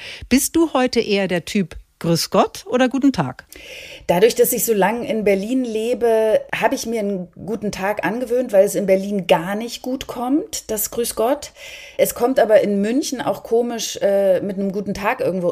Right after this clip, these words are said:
Speaker 2: reinzugehen. Das heißt, ich bin, ähm, sehr schnell dabei, mich zu,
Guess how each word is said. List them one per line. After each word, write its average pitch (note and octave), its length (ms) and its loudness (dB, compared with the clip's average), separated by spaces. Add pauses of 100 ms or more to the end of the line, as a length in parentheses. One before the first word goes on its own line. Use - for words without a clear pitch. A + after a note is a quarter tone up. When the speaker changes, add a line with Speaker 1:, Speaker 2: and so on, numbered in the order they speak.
Speaker 2:
reinzugehen. F3+ 640 -2
Das F#3+ 140 -6
heißt, G3+ 280 2
ich - 160 -12
bin, G#3 460 -2
ähm, F#3 420 0
sehr A3+ 380 4
schnell G3 260 2
dabei, E3 340 2
mich D#3+ 300 -4
zu, D3+ 400 -4